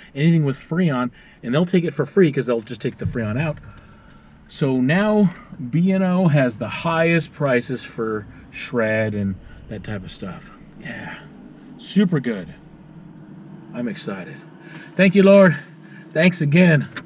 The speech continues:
Just wanna give you the glory, God. And I, and I don't, I don't mean that in some, some small way. It is amazing that we're able to talk to you,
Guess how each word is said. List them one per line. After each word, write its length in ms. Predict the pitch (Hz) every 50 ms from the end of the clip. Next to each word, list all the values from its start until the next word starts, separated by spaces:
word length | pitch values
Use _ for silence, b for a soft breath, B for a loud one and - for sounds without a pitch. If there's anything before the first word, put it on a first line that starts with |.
| B B B B B B B B B
Just 60 | -
wanna 140 | 156 131 123
give 200 | 117 135 135 135
you 100 | 143 143
the 120 | 143 143
glory, 320 | 131 143 135 131 127 127 120
God. 240 | 127 127 127 127
And 80 | 135 143
I, 80 | 156 160
and 100 | 165 180
I 140 | 196 214
don't, 180 | 220 220 226 - - - B B B B B B B
I 80 | 156 196
don't 180 | 226 214 190
mean 220 | 175 190 202 208 202
that 200 | 202 202 196 175
in 60 | 156
some, 480 | 143 - - 196 196 190 190 180 175 - - - - - - - - - - B B B B B B B B
some 240 | B - - 165 170
small 480 | - - - - 151 151 156 160 156 143
way. 380 | 147 151 139 120 104 95 123 127
It 80 | 127
is 160 | 135 131 120
amazing 800 | 127 123 123 123 127 131 135 139 139 139 131 113 120 113 110 107
that 120 | 113 113
we're 120 | 110 110 110
able 200 | 113 113 110 101
to 100 | 104 101
talk 320 | 101 - 113 110 110 110 -
to 80 | 120
you, 180 | 117 117 117